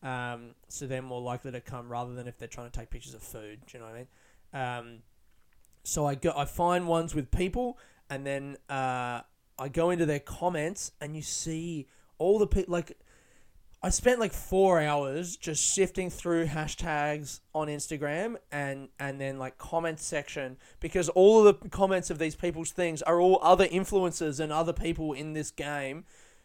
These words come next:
just trying to fucking do, like, you know, trying to,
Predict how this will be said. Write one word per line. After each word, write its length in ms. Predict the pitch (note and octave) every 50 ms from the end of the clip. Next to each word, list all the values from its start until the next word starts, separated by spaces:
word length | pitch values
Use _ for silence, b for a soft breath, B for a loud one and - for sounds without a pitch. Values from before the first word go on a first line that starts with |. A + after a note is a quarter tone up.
| b b b b - -
just 240 | - E3+ D#3 - -
trying 400 | - - F#3 E3+ E3 E3 E3 E3
to 100 | D#3+ D3
fucking 920 | - - D#3 D#3 D3+ - - D#3+ D3 D3 D3 C#3+ C#3+ C#3 C#3 C#3+ C#3+ C#3 B2+ - _ _ - _ _ _ _ _ _ - - - _ - - - - - - - - C#3 A2+
do, 220 | - E3+ E3+ F3 E3+
like, 220 | D#3+ D#3+ D#3+ C#3
you 140 | C#3+ E3 E3+
know, 140 | D#3 C#3 C#3
trying 300 | C#3 - - F#3+ F3 F3
to, 200 | F3 E3 D#3+ D#3